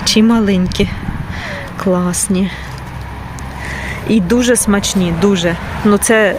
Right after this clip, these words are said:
е, рожеві сорти. Ми саме рожеві брали, але вони є, е, с-, такі гібриди різних, різних кольорів.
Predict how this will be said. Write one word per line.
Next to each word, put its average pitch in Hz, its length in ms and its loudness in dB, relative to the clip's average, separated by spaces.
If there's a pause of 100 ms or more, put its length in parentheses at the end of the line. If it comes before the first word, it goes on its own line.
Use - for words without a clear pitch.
е, 190 220 4
рожеві 202 420 4 (140)
сорти. - 480 0 (120)
Ми 196 120 4
саме 214 320 4
рожеві 233 400 4
брали, 180 340 0 (320)
але 208 200 4
вони 220 480 2
є, 220 420 2 (760)
е, 196 200 4
с-, 180 200 -4 (560)
такі 214 260 0
гібриди 214 680 2
різних, 220 720 0 (280)
різних 202 440 2
кольорів. 190 480 0